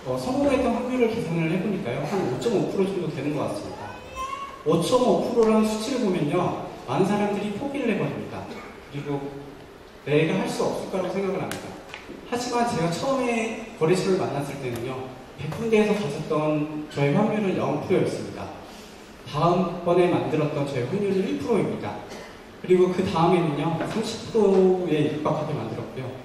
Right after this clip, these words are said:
지금 팔십 프로에 육박합니다. 그런 것처럼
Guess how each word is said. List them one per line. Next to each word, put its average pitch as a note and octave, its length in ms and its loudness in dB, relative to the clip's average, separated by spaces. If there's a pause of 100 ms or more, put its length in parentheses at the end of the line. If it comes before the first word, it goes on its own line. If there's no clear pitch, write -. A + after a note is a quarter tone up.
(320)
지금 D3 260 -2
팔십 - 400 -2
프로에 G3 260 8
육박합니다. - 600 -2 (840)
그런 G#3 200 6
것처럼 G#3 880 4